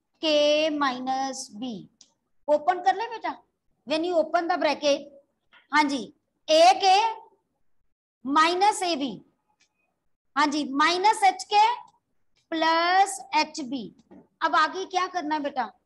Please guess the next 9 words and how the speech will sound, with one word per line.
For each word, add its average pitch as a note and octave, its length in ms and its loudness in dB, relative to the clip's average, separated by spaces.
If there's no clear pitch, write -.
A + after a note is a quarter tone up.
सारी D#4+ 500 2
terms E4 240 -2
को F4+ 100 -10
इकट्ठी D#4+ 400 -6
करके E4 320 -8
जहां D4 260 -2
constant D4 680 -2
है D4 80 0
ना D#4 220 0